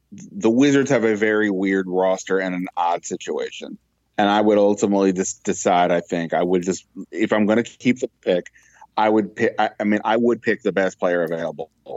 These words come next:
Now, typically, I don't like when people say that. I always like to say, espe-, especially in the N F L, um, like, this isn't the N F L, of course, but, like, you take the best player available based on what you need,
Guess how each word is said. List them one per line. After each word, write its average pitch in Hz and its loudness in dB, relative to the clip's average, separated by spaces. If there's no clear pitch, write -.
Now, 101 0
typically, 123 0
I 101 2
don't 104 0
like 92 0
when 95 -8
people 92 -6
say 101 0
that. 98 0
I 92 2
always 92 0
like 90 -2
to 87 -6
say, 92 0
espe-, 143 -2
especially 117 -4
in 101 -2
the 101 0
N 95 0
F 92 -4
L, 98 0
um, 85 -2
like, 92 -2
this - -16
isn't 85 -8
the 82 -4
N 80 -6
F - -8
L, 80 0
of 78 -8
course, - -8
but, 104 0
like, 101 0
you 110 -16
take 113 -2
the 113 -2
best 127 -4
player 117 0
available 98 0
based 107 -2
on 98 0
what 98 -4
you 90 -8
need, 101 -4